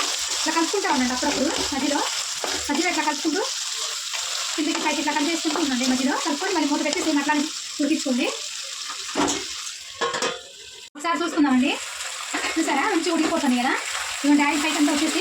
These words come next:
బాగా ఉడుకుతుంది కదా. ఇప్పుడు ఒక రెండు టమాటాలండి, ఇవ్వండి ఒక రెండు టమాటాలు ఇట్లా కోసేసాను సన్నగా, ఒక రెండు టమాటాలండి ఇట్లా లోపల ఇట్లా పెట్టేసేయండి, లివర్లో ఇట్లా పెట్టేసుకొని,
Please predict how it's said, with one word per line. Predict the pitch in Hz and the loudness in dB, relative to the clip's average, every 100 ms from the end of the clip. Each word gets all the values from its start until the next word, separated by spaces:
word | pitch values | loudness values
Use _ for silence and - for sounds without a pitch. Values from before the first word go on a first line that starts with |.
| 480 | 2
బాగా | 539 330 | 2 2
ఉడుకుతుంది | 311 294 254 240 | 2 4 6 6
కదా. | 311 - - - - 285 | 2 0 -2 -2 0 2
ఇప్పుడు | 311 453 - | 2 2 0
ఒక | 302 302 | 0 4
రెండు | 302 311 | 4 4
టమాటాలండి, | 320 370 262 262 480 - - - - - - - | 2 4 2 2 0 -2 -4 -6 -6 -6 -4 2
ఇవ్వండి | 320 269 330 494 | 4 6 4 2
ఒక | 294 | 4
రెండు | 285 311 | 4 4
టమాటాలు | 302 - 285 | 4 2 2
ఇట్లా | 285 294 | 0 0
కోసేసాను | 302 285 254 277 | 0 2 2 4
సన్నగా, | 254 262 - - - - - - - 1077 - - - - - - | 4 4 2 -4 -8 -8 -8 -8 -4 -2 -2 -4 -6 -10 -10 -6
ఒక | 320 | 2
రెండు | 294 294 | 4 4
టమాటాలండి | 330 330 262 285 | 4 4 4 4
ఇట్లా | 277 | 4
లోపల | 285 320 294 | 2 4 2
ఇట్లా | 277 254 | 2 0
పెట్టేసేయండి, | 302 285 240 - - | 0 2 0 0 2
లివర్లో | 269 262 262 494 - - - - - | 4 4 4 2 -4 -10 -10 -10 -8
ఇట్లా | - 277 | -2 0
పెట్టేసుకొని, | 302 311 269 | 2 2 4